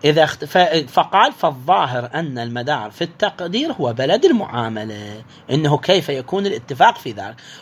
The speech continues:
ولكن السؤال اللي ممكن نستشكل عليه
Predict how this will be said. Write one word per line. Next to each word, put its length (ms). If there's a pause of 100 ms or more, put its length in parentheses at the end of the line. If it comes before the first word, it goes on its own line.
ولكن 460
السؤال 520
اللي 200
ممكن 500
نستشكل 600
عليه 440